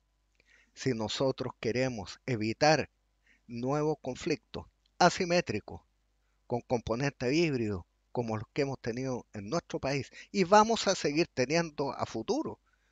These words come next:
porque este tipo de conflictos llegó para quedarse. Llegó para quedarse. Y van a ser internos o externos en los que vamos a estar ensocados hasta el pescuezo nosotros.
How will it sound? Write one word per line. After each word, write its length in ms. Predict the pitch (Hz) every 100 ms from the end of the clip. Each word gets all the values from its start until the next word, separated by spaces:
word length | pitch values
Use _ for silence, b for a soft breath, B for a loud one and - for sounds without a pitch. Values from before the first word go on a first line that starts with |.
| _ _ _ _ _ _ -
porque 260 | 143 -
este 200 | 190 190
tipo 280 | 170 170 165
de 60 | 143
conflictos 640 | 131 - 214 214 - 127 _ _ -
llegó 460 | 160 160 147 156 - -
para 220 | 160 147
quedarse. 600 | 196 247 233 - 82 - _ _ _ _ _ _ _ _ _ _ _ _ _ _ _ _ _ _ _ _ _ _ _ _ _ _ _ _ _ _ _
Llegó 360 | 143 135 151 160 _ -
para 220 | 160 160
quedarse. 520 | 170 165 - - - _ _ _ _ _ _ _ _ B B
Y 120 | 156 156
van 200 | 156 143
a 80 |
ser 300 | - 127 - -
internos 840 | 139 - - 214 233 254 277 - _ _
o 120 | 214
externos 680 | 208 - - 269 120 101 80 B B
en 200 | 156 151
los 120 | 147 -
que 140 | 147
vamos 420 | 131 151 175 180 175
a 60 |
estar 400 | 156 - 180 196 -
ensocados 680 | 160 - 139 131 175 190 190
hasta 200 | - 175
el 40 |
pescuezo 640 | - 151 - 196 - 220 -
nosotros. 600 | 214 214 294 220 104